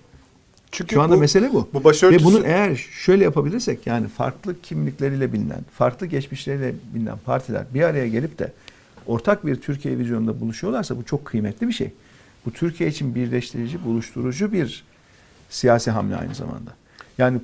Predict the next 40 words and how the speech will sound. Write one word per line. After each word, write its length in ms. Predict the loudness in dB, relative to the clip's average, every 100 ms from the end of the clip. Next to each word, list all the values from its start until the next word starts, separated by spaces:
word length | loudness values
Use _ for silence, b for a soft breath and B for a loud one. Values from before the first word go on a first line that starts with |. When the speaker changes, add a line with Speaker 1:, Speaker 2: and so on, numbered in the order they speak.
| -10
Speaker 2:
kutuplaştırmaya 640 | -10 0 2 2 2 0
çalışan 340 | 2 0 0 -2
bir 120 | -4
iktidar 300 | -4 0 0
var. 200 | 0 -4 -10 -16 -8 4
"Benden 320 | 4 6 2
misin, 200 | 0 -4
senden 380 | 2 2 4 2
misin?" 340 | 0 -2 -2
düşman 440 | -2 0 2 2 0 -6 -2
ilan 280 | 2 2
eden 180 | 0 -2
her 140 | -2 -2
gün 160 | -4
bir 60 | -6
iktidar 280 | -4 0 2
var. 200 | 0 -4 B B B B B
Ama 200 | 0 2
bu 80 | 4
tarafta 360 | 6 6 4 0
da 180 | 0 -2 -14 -20 _
hani 180 | -4 -4
farklı 420 | 2 4 4 2
geçmişlere, 540 | 0 0 -2 -8 -6 -2
farklı 380 | -2 -2 -4 -10
kimlikleriyle 760 | -6 -4 -4 -2 -2 0 0
bilinen, 320 | 0 -2 -4 -8 -14 -20 -20 -20 -14
çünkü 160 | -10 -8
kimlikler 560 | -6 -6 -4 0 0
de 120 | 0 0
değişebiliyor, 480 | 0 0 -2 -2
evrilebiliyor 460 | 0 0 -2 -2 -2
zaman 220 | -4 -6
içerisinde. 420 | -10 -12 -10 -10 -6
Onun 100 | -8
için 160 | -6
geçmiş 300 | -4 -6 -8
kimlikleriyle 480 | -8 -8 -6 -8 -6
bilinen 320 | -8 -10 -10
diyorum. 220 | -10 -10